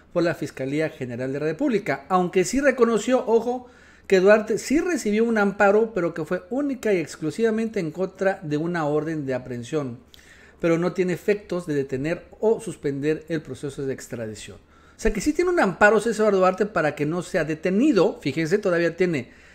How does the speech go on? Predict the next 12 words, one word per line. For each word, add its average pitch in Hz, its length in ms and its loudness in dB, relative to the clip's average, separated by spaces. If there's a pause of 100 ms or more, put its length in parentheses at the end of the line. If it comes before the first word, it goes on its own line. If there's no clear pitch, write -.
(340)
aquí 143 260 0
en 180 100 4
México, 208 540 4
pero 180 200 2
no 185 80 -2
se 190 140 0
puede 190 200 2
detener 165 240 -6
el 165 60 -6
juicio 139 240 -8
de 147 80 -4
extradición. 175 640 -2